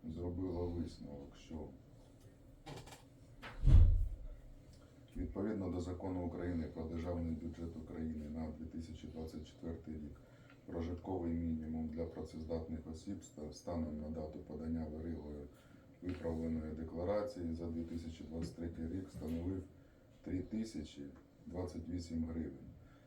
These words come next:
Викладене свідчить, що Верига Ігор Орестович загна-, зазначив у декларації недостовірні відомості, які відрізняються від достовірних, на загальну суму дев'яносто п'ять мільйонів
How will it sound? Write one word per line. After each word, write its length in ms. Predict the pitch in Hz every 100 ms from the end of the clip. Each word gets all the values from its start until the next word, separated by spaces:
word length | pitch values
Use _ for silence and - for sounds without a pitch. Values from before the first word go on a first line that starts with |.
| -
Викладене 640 | 90 104 101 92 92 92 82
свідчить, 480 | - 85 78 76
що 160 | - 80
Верига 420 | 82 90 90 78
Ігор 420 | 76 78 76 76 76
Орестович 600 | 71 - 71 71 69 -
загна-, 420 | 80 82 85 95 80
зазначив 640 | 80 82 95 95 - 80
у 40 | 80
декларації 720 | 80 82 85 90 85 73 73 73 - - - -
недостовірні 840 | 82 85 90 - 90 95 85 82
відомості, 600 | 76 71 73 71 71 -
які 280 | 82 87 90
відрізняються 840 | 87 80 85 82 80 76 - -
від 180 | 78 82
достовірних, 680 | 82 80 82 78 76 73 69 - - - - -
на 120 | - 82
загальну 480 | 90 95 87 85
суму 360 | 82 110 104 87
дев'яносто 580 | 78 80 85 87 - 78
п'ять 320 | 78 80 80
мільйонів 540 | 80 82 98 104 85